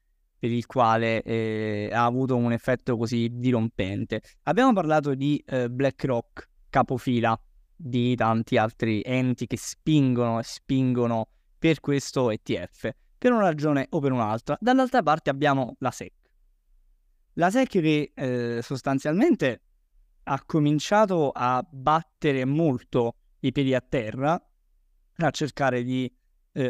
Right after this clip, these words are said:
regolamentare, a volte è sembrato persino che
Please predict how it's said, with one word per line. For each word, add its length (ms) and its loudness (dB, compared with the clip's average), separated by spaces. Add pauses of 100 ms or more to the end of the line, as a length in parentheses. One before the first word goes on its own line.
regolamentare, 1600 2
a 100 0
volte 580 -4
è 40 -2
sembrato 600 0
persino 440 -2
che 180 -4